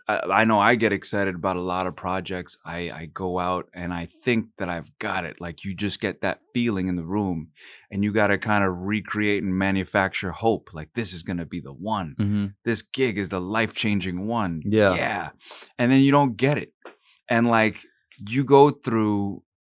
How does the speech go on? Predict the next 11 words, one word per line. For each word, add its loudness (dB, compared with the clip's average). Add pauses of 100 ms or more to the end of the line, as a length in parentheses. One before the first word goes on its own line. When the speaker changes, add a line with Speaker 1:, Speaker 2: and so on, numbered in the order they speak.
(120)
Speaker 1:
so 4
many 6
years 2
of -10 (160)
that. -4 (580)
And, 0 (500)
like, -4 (580)
as 0
far 6
as, 6
um, 2